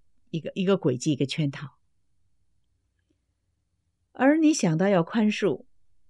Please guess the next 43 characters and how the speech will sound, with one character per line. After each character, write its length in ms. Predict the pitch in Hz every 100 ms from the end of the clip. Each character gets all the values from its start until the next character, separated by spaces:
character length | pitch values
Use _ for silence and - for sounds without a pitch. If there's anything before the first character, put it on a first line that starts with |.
| _ _ _ _ _ _ _ _ _ _
在 200 | - 170
马 160 | 151 139
太 160 | 175
福 160 | 165 165
音 260 | - 175
十 200 | 170 -
八 180 | 165 165
章 180 | 165 165
十 220 | - 165
五 120 | 156
节 220 | 127 139 143
说， 380 | - 147 156 - _ _ _ _ _ _ _
倘 180 | - 180
若 140 | 214
你 160 | 202 160
的 100 | 175
弟 180 | 208
兄 220 | 180 175 165
得 160 | 160
罪 220 | 170 214
你， 340 | 180 151 131 - -
你 140 | - 139
就 160 | 156
去， 440 | 143 - - 156 - _ _ _ _ _
趁 260 | - - 240
着 120 | 170
只 200 | 156 185
有 160 | 220 123
他 260 | - 220
和 180 | 233 175
你 160 | 185 127
在 180 | 165 156
一 140 | 156
处 220 | 180 -
的 100 | 135
时 160 | 131 131
候， 200 | 135 -
指 200 | - 170 -
出 180 | -
他 140 | 247 269
的 120 | 262
错 200 | - -
来。 200 | - _